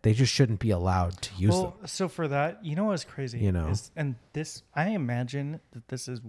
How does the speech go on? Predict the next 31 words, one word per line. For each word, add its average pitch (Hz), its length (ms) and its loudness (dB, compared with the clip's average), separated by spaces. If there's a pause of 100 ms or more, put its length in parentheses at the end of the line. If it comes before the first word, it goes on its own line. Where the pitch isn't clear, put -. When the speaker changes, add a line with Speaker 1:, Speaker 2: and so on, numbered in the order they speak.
(120)
Speaker 2:
way - 220 -14 (100)
worse - 340 -14 (100)
now. - 200 -16 (920)
But 123 360 2 (480)
my 147 380 2
freshman 160 680 -2
year, 113 500 -2 (800)
maybe 156 420 2
it - 20 2
was 123 100 0
sophomore, 120 360 -6
but 123 280 -4
definitely 160 460 2
my 131 120 2
freshman 120 380 -4
as 113 100 -4
well, 117 200 -4
I 120 100 0
remember 151 440 -2
people 123 580 -6 (1700)
it 165 200 -6
be 156 140 2
having, 131 600 0
so - 180 -6
the 147 120 -2
dorms 170 340 0
are 160 80 0
meant 127 240 0
for 117 160 -6
two - 340 -6
people. - 500 -18